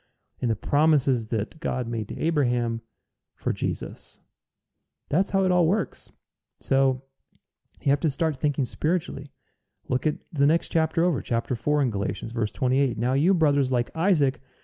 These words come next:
are children of the promise." Spiritual children.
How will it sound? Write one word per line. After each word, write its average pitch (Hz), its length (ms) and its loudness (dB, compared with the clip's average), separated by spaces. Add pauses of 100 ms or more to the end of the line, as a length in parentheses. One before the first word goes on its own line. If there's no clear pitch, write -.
(100)
are 170 120 2
children 131 480 0
of 151 120 -2
the 165 60 -2
promise." - 640 -4 (1000)
Spiritual 208 480 0
children. 226 480 0